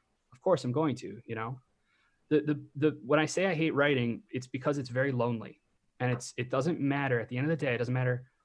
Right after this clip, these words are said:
how many emails you return or how many calls you get on or whatever, there's no way around the butt in the chair time that it takes to actually break something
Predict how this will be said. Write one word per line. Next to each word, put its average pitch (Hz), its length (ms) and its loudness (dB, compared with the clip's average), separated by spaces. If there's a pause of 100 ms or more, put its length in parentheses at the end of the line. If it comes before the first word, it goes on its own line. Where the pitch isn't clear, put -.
(280)
how - 160 0
many 160 280 6
emails 156 280 6
you 147 120 2
return 139 720 2
or 117 140 2
how 117 140 -4
many 131 140 0
calls 131 380 0
you 127 80 -4
get 127 180 2
on 123 160 0
or 117 60 -4
whatever, 123 560 0 (360)
there's 131 300 6
no 139 300 6
way 156 260 4
around 127 640 4 (160)
the 117 360 -2 (440)
butt 131 260 4
in 127 140 2
the 120 80 0
chair 117 320 -2
time 110 420 -6
that 113 100 -6
it 110 140 -8
takes - 640 -8
to - 120 -6 (120)
actually 120 640 -4 (1120)
break 120 340 0
something 104 580 -8